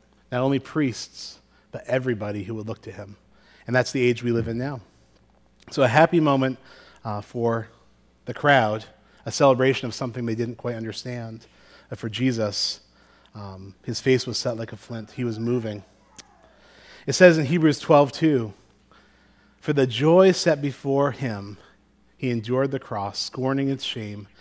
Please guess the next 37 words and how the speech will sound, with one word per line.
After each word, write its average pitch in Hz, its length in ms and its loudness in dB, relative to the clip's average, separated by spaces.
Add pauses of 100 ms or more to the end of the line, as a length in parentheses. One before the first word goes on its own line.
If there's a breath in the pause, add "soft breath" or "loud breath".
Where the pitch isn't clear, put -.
(200 soft breath)
and 110 100 -10
sat 127 300 0
down 113 240 -4
at 104 80 -8
the 101 100 -10
right 104 260 -6
hand 101 320 -12
of 90 80 -18
the 92 80 -20
throne 104 340 -16
of 95 100 -18
God." 95 460 -14 (880 soft breath)
The 135 100 -2
joy 147 380 4
of 131 120 -2
Jesus 110 720 -10 (400)
was 113 280 -2
having 135 300 0
a 123 60 0
people 113 440 -8
for 104 180 -12
himself. 98 600 -10 (540)
That 165 80 -4
was 160 100 -2
the 156 80 -8
joy 151 200 0
of 143 80 0
Jesus. 147 400 -8 (320 loud breath)
It 180 60 4
was 185 120 6
what 165 160 2
God 156 240 8
had 151 140 0
been 139 160 0
working 139 400 2
on 104 320 -6
throughout, 127 380 0